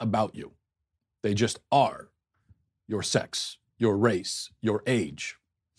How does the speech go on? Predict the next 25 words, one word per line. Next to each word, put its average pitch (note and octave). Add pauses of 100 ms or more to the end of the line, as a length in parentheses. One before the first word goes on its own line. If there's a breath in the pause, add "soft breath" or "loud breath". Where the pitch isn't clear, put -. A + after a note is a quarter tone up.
(360 soft breath)
My B2
point C#3+
is C3
this. - (1200)
If F3+
you're G#3
going F3+
to D#3
extract C3+ (120)
anything D#3+ (460)
from C#3
that C3
second D3+
category A2
of G#2+
unchangeable B2+
things - (140)
and A#2+
try D3
to D#3
put D3
it C#3
into C3
the A#2+
first, -